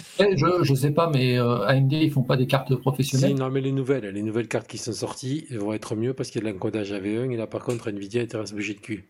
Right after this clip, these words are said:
Speaker 2: Parce que les dernières, dernières qui sont sorties, là, les R D N A trois, si je
Speaker 1: Je sais
Speaker 2: dis pas de
Speaker 1: que
Speaker 2: bêtises,
Speaker 1: nous,
Speaker 2: ouais.
Speaker 1: dans les, euh, sur les stations de montage vidéo, on a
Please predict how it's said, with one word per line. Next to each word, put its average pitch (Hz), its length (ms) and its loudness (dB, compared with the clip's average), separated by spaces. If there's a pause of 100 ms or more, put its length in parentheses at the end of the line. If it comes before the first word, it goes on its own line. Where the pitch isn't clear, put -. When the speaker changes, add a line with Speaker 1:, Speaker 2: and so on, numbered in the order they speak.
Speaker 2:
Parce - 80 -20
que - 80 -10
les 104 80 -4
dernières, 110 320 -2 (160)
dernières 117 240 -2
qui 110 60 -6
sont 120 100 -4
sorties, 113 240 -10
là, 101 100 -4
les 95 140 -4
R 98 80 -4
D 104 120 -6
N 104 100 -6
A 104 240 -4
trois, 151 280 2
si 143 140 4
je 143 60 2
Speaker 1:
Je - 60 -2
sais - 40 -8
Speaker 2:
dis 180 60 0
pas 147 80 6
de - 20 0
Speaker 1:
que - 60 -2
Speaker 2:
bêtises, 143 220 4
Speaker 1:
nous, - 80 0
Speaker 2:
ouais. 139 40 6
Speaker 1:
dans 135 100 6
les, 131 680 4
euh, 120 400 2
sur 131 160 2
les 120 60 4
stations 139 300 2
de 131 60 6
montage 127 320 2
vidéo, 120 400 4
on 123 140 4
a 101 120 2